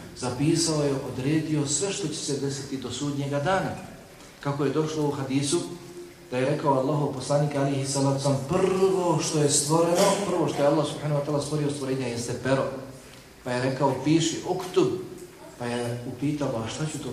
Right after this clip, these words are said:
pisati, Gospodaru?” Pa je rekao: „Piši sve što će se desiti do sudnjega dana.”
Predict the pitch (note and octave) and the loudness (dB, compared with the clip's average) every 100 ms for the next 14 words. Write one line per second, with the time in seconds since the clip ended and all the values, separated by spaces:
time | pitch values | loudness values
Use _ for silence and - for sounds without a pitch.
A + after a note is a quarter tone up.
0 | A2 A#2+ A#2+ G#2+ A2+ A#2+ A#2+ B2 A2+ A2+ | -8 -6 -6 -6 -6 -6 -8 -6 -4 -4
1 | A2 - - - A2+ B2 B2 B2 A2 A2+ | -6 -12 -16 -10 -6 -6 -6 -6 -6 -8
2 | A#2+ C3 - C3+ - E3+ D#3 - B2+ - | -8 -8 -8 -8 -8 -8 -8 -8 -8 -8
3 | B2 A#2 A2 - A2+ G#2+ G#2 A2 G#2 G#2 | -8 -8 -8 -8 -10 -8 -6 -6 -8 -8
4 | G2 F#2+ F#2+ | -8 -10 -10